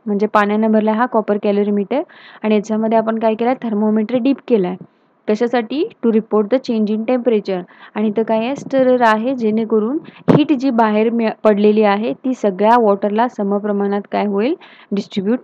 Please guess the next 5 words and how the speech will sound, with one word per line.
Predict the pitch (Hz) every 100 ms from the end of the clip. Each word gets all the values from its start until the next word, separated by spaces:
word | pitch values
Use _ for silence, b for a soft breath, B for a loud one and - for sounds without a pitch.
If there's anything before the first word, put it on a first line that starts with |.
| -
केली | 196 185 254 403 b b 208
जाईल. | 202 185 202 _ _ _ _ _ _ _ _ _ - _ _ _ 226
This | 285 320 277
bomb | 254
consists, | 262 240 220 214 233 214